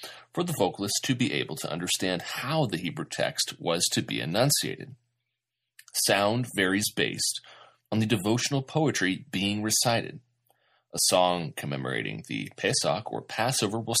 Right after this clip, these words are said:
sound different from a reading done during a Shabbat or Sabbath service. When such music is performed, there is no written or determined meter. The text naturally carries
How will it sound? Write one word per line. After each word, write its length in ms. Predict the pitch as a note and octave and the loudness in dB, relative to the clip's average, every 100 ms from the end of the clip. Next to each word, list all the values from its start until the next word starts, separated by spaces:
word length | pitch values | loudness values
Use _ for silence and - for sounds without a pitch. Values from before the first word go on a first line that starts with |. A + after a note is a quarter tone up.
| - | 2
sound 240 | D#3 C3+ | 2 2
different 340 | D#3+ A2+ A#2+ - - - - - | 2 2 -2 -4 -20 -20 -14 2
from 340 | G2 F#2+ A2+ - _ | 4 4 0 -10 _
a 120 | A#2+ | -2
reading 360 | F#2+ D#2 F2 G2 | 0 0 0 -2
done 320 | D#2 A#1+ D#2 | 0 0 -2
during 440 | - A#1 A#1+ E2 - - | -2 -4 -4 -6 -10 -4
a 220 | A#1 A#1 | -2 -2
Shabbat 500 | - - - G#1 - | -2 0 2 0 0
or 160 | - F2 | -6 -2
Sabbath 380 | - - - E2+ | 0 0 0 0
service. 420 | - D3+ E3 - - - - _ - - - - - | 2 2 -2 -2 -2 -2 -8 _ -20 -20 -20 -20 -4
When 140 | D3 | 2
such 260 | D3+ F3+ - | 4 2 4
music 240 | D3+ D#3+ | 4 4
is 100 | B2 | 2
performed, 760 | - F#2+ - C3 D#2 A1+ - - _ _ _ _ _ _ A2 | -2 -2 -2 0 0 0 -6 -12 _ _ _ _ _ _ 4
there 80 | |
is 140 | A#2+ A#2+ | 4 6
no 140 | A2+ | 6
written 360 | G2 G2+ G#2+ B2 | 6 4 2 -2
or 100 | - | -2
determined 640 | F#2 A2 - - - C2+ F#2 | -4 0 -2 0 -4 -2 4
meter. 340 | D#3 G2+ - _ _ _ _ _ _ _ _ - - | 4 2 -4 _ _ _ _ _ _ _ _ -18 -8
The 60 | A2+ | -2
text 460 | - C#3 - - | 2 2 2 -2
naturally 540 | G2+ F#2 A2 A#2+ C#3 A#2 | -4 0 2 2 2 0
carries 400 | - A#2 G#2+ | 0 2 4